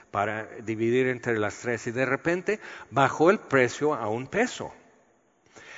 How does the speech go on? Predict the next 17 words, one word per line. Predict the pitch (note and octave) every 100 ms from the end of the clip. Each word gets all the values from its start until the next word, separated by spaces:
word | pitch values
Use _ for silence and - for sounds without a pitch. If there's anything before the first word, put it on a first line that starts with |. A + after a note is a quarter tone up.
| - - -
Pero | D3+ D3+ D3+
realmente | D3 F3+ B3+ - D3
estabas | - C#3 E3 -
comprando | F3+ D#3+ C3 C3 C3
una | D#3+ G3
bolsa | D#3 D#3 - E3+
de | C#3+
aire | A#2+ C#3 D#3+ G2 F2+ B2+ - - _ _ -
por | B2 C3
un | D#3+
peso | D3+ F3 F#3+ B2+ A2 - - - -
y | D#3
te | D3 D#3 D3
daban | D#3+ F#3 F#3+ F3+
como, | - C#3+ C3 B2 A2+ G#2+ G2+ - -
como | B2+ A#2+ A2+ A2
regalo | A2 G#2+ D3 F#3 D3+ C#3+